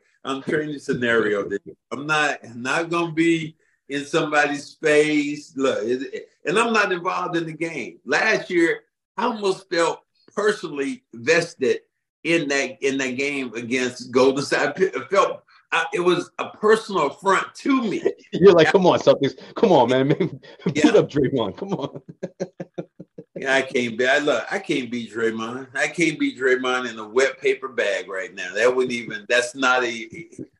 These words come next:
Speaker 1: I would hope that somebody at sixty-seven years old ain't kicking nobody's ass in their thirties. I would hope.
Speaker 2: <laughs> No, I don't mean like that, man. Like the Celtics on the court.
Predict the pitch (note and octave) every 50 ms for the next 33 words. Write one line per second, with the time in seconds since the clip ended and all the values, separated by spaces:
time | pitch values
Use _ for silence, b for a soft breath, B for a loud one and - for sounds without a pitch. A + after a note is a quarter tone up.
0 | _ - B2+ D3 D#3 C#3+ C3 A#2+ A#2+ A#2+ C#3+ E3 E3 D#3 - - _ A#2 B2 A#2
1 | A2+ - - D3 C#3 C3 C3 C3 B2+ B2 A#2+ A#2 A2+ A2+ - A2 A2 - - -
2 | - - E3+ E3+ - - C3+ C3+ B2 B2 - D3 C#3+ C3 B2 B2+ B2 B2 B2 G#2+
3 | C3+ C3+ C3 B2+ A#2 G#2+ - - _ _ _ _ - B2+ C3+ B2+ B2 - C#3 C3+
4 | C3+ B2 B2 A#2+ A2+ A2+ A#2+ A2+ A2+ A2 A2 A2 A#2+ A#2+ A#2+ A#2 A#2 - A#2+ G#2+
5 | G#2 G#2 G2+ G2 - _ - A#2+ A#2 A2 F#2 E2+ F2+ F2 F2 G#2 G#2+ A#2 A2+ A2
6 | G2+ - E3+ C3 C3+ C#3+ C#3+ - - F#3+ - - G#3+ G3 - F#3 E3 D3+ D#3+ E3+
7 | E3+ D3+ C#3 D#3+ F#3+ F#3+ E3+ E3 D#3+ D3+ C#3 B2+ A2 F#2 A2 C#3 D3 C3 A#2+ B2
8 | C#3+ C#3+ C3 C3 B2 - A#2+ A2+ G2+ - C3 C3 C#3+ C#3+ A#2+ F#2+ A#2 A2 G#2 F2+
9 | - - B2 G2 F#2 -